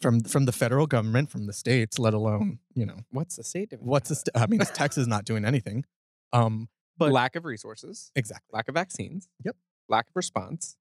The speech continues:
Speaker 2: Um, but here's the thing. It's not, once again, not an S T I
Speaker 1: Mm-hmm.
Speaker 2: and not a gay disease.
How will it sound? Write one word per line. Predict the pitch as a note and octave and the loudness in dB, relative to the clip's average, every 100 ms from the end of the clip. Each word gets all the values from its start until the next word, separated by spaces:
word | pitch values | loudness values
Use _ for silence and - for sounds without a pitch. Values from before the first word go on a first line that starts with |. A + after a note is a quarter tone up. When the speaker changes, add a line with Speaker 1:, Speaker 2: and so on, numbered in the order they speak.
| _ _ _ _ _ _ _ - | _ _ _ _ _ _ _ -2
Speaker 2:
Um, | B2 A#2+ A2+ A2 - _ _ _ _ B2+ | 0 2 0 -2 -8 _ _ _ _ 0
but | C#3+ D3 C#3+ C#3 - | 4 4 4 2 -2
here's | - G3 G3 | 0 0 2
the | E3 | -4
thing. | - A3 E3 B2 C3 _ _ _ _ _ _ _ _ _ - | 2 2 2 0 -8 _ _ _ _ _ _ _ _ _ -2
It's | D3 - | -2 2
not, | D3+ D#3+ - | 0 0 -2
once | C#3 D#3 - | 0 0 0
again, | E3+ D#3 A2 - _ A#2+ | 2 2 0 -8 _ -4
not | B2 B2 D#3+ | 0 2 2
an | F#3 | 2
S | F3+ - | 0 -4
T | B3 A3 | -2 0
I | G#2+ A2 E3+ _ _ B2 | 0 -2 -8 _ _ -14
Speaker 1:
Mm-hmm. | G#2+ A2 - _ _ | -8 -8 -8 _ _
Speaker 2:
and | D#3 D3+ D#3 D3+ - _ _ C3+ | 0 2 2 0 -8 _ _ -2
not | C#3 G3+ B3 | 2 2 2
a | |
gay | C#3 D3 G3 | 2 4 4
disease. | A2 G2 _ - - | 2 -8 _ -18 -18